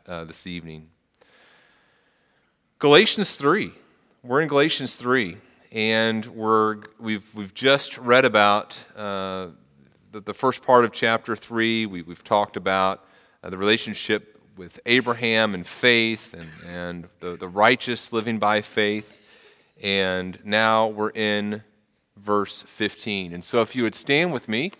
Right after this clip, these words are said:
if you're able to, in honor of God, as we read his word together, Galatians chapter three, beginning in verses fifteen. We're looking at verses fifteen through eighteen together this morning.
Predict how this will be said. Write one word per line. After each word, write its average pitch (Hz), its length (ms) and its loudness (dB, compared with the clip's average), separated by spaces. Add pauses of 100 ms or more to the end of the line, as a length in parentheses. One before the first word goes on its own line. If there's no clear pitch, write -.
(520)
if - 160 -12
you're 104 100 -2
able 135 280 4
to, 131 420 0
in 107 160 -4
honor 107 240 4
of 98 120 -2
God, 110 360 8
as 113 140 -6
we 113 80 -4
read 110 220 0
his 104 160 -8
word 107 220 0
together, 123 480 6 (400)
Galatians 117 760 0
chapter 123 400 2
three, 101 480 -4 (1500)
beginning 117 300 2
in 113 60 0
verses 110 340 -4
fifteen. 123 420 -2
We're 120 100 -2
looking 131 180 -4
at 113 60 -4
verses 107 360 -6
fifteen 107 680 -4
through 101 240 -2
eighteen 92 580 -4
together 90 360 -4
this 87 280 -12
morning. 85 360 -8